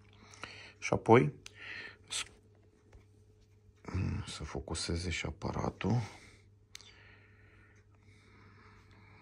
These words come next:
Și apoi înlăturăm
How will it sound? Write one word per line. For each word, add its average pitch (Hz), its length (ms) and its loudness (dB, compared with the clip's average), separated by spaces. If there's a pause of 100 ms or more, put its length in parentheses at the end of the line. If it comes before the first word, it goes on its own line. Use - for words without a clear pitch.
(1800)
Și - 180 -8
apoi 120 240 0
înlăturăm 113 720 2